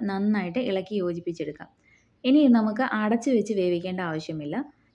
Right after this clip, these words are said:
ഞാൻ ഇതിനകത്തേക്ക് കാൽ ടീസ്പൂൺ കുരുമുളക് പൊടി കൂടി ചേർത്ത് കൊടുക്കുന്നുണ്ട്.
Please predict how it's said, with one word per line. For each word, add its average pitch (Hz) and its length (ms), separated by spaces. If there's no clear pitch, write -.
ഞാൻ 254 160
ഇതിനകത്തേക്ക് 226 520
കാൽ 247 280
ടീസ്പൂൺ 220 400
കുരുമുളക് 190 400
പൊടി 208 160
കൂടി 190 220
ചേർത്ത് 175 280
കൊടുക്കുന്നുണ്ട്. 160 520